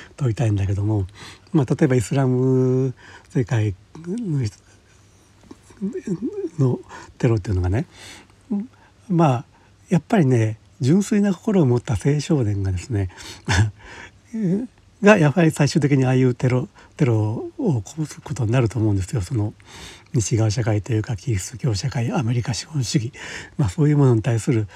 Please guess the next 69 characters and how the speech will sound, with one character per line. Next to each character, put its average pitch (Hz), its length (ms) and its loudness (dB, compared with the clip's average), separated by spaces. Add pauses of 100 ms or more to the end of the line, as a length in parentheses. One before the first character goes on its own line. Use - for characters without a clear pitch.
(320)
え 113 240 0
ー、 240 140 -4 (380)
憤 151 400 4
り 139 140 2
と - 100 -2
い 107 40 2
う 98 40 0
か、 104 120 -2
よ-、 107 160 0 (280)
あ 147 100 2
の 113 600 0
ー、 - 20 -12 (420)
あ 135 40 -2
の、 147 200 -2 (380)
<clears throat> - 400 -20
純 151 180 8
粋 151 200 4
な 139 140 4
正 - 160 2
義 135 160 0
感 - 220 0
と - 100 -4
い 101 40 2
う - 20 0
か 101 100 -2
ね、 98 160 -2 (380)
そ - 180 -2
う 190 60 4
い 185 40 4
う 175 40 4
も 170 100 4
の 160 80 4
が 127 60 2
や 110 100 2
っ - 20 -6
ぱ 127 140 -4
り 98 100 0
テ 135 100 -2
ロ 117 100 2
行 117 220 -2
為 104 60 2
に 95 60 0
つ - 120 -6
な 117 80 0
が 113 100 -2
っ 110 40 -2
て - 180 -4
い 123 40 2
っ - 20 -8
て - 160 -6
る 90 100 2
ん 92 100 0
で 98 120 -6
あ 98 40 -2
っ 95 40 -4
て、 107 280 -4 (480)
あ 143 40 0
の、 113 300 0 (520)
そ 190 100 4
う - 20 8
い 196 40 8
う - 20 6
意 180 40 6
味 143 80 6
で 107 60 0
は 98 80 0
ね、 101 280 0
あ 110 60 0
の、 104 240 0